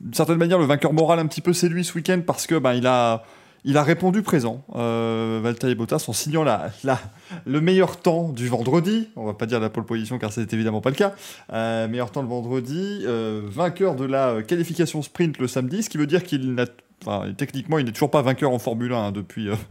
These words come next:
<laughs> depuis l'an dernier. Ça, ça reste évidemment, c'est statistique.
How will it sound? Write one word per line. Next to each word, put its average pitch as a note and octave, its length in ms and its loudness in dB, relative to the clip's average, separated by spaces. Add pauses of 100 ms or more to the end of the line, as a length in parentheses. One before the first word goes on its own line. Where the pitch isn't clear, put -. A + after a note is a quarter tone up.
<laughs> - 220 -14
depuis C#3 460 -2
l'an C3 140 4
dernier. B2+ 300 4
Ça, G#3 140 0
ça B2 140 -4
reste F3+ 260 -2
évidemment, D3 300 -6
c'est D#3 120 -16
statistique. A#2 480 -12